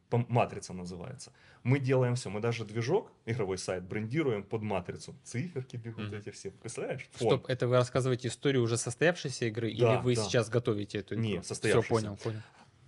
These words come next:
Speaker 1: Циферки бегут, это как в "Матрице", всё. Я пишу сценарий, то есть не просто сценарий, вот, э, я щас, э, э, закончу, а потом расскажу, почему так получилось. Сценарий связанный. То есть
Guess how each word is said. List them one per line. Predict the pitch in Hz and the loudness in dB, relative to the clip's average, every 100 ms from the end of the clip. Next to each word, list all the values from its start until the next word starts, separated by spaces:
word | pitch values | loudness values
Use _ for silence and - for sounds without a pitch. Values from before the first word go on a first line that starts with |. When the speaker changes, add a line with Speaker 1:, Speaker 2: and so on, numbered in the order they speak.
| - - | -20 -10
Speaker 1:
Циферки | - 135 131 110 - | 0 2 2 -2 -8
бегут, | 92 95 92 | -12 -12 -12
это | - | -8
как | 98 92 | -8 -6
в | |
"Матрице", | 101 95 85 82 - - | -4 -4 -6 -10 -12 -14
всё. | - 90 - - - - | -8 -8 -10 -20 -18 -4
Я | 107 | -2
пишу | 123 - 123 | -2 -6 -8
сценарий, | - 113 110 95 90 90 | -6 -2 2 2 0 -2
то | 101 | -2
есть | 92 | -2
не | 98 | -4
просто | 90 190 120 | 4 4 4
сценарий, | - 107 98 90 87 - _ _ _ _ _ _ _ 120 | -4 -4 -2 -2 -4 -8 _ _ _ _ _ _ _ -6
вот, | 117 - 107 | -6 -8 -8
э, | 92 | -6
я | 90 | -6
щас, | - 87 | -8 -10
э, | 92 90 | -12 -10
э, | 90 87 95 | -10 -10 -6
закончу, | 98 170 165 - | -4 -2 -2 -4
а | - | -6
потом | - 98 | -6 -6
расскажу, | - 101 107 90 - - | -6 -6 -4 -6 -10 -8
почему | 92 - 95 | -6 -4 -6
так | 90 - | -8 -6
получилось. | 95 92 92 - - - - - | -6 -4 -8 -8 -20 -20 -20 -10
Сценарий | - 107 123 120 113 | -4 2 4 4 0
связанный. | - 110 92 87 87 | 2 4 4 -2 -6
То | - | -4
есть | 95 - | -4 -4